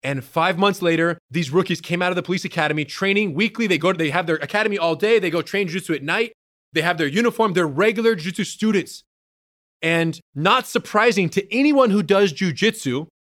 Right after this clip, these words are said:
but for seemingly to the shock of everyone else, these officers came out of the academy, these new rookies, brand new cops came out of the academy.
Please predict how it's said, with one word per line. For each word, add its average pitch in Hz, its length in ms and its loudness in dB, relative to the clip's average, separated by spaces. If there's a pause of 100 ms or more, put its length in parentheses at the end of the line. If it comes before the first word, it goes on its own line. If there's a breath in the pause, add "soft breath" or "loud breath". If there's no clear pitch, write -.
(380)
but 180 380 -2
for 170 120 -12
seemingly 240 460 2
to 180 120 -6
the 165 100 0
shock 226 380 2
of 180 80 2
everyone 196 320 2
else, 226 380 -2 (460)
these 208 300 0 (160)
officers 180 460 0
came 170 180 -2
out 165 140 2
of 165 60 -2
the 151 100 0
academy, 160 420 -2
these 147 180 -4
new 233 200 2
rookies, 202 360 -2
brand 202 240 0
new 254 100 -2
cops - 320 -2
came 170 120 -6
out 180 120 -2
of 156 40 -4
the 156 60 0
academy. 175 540 -6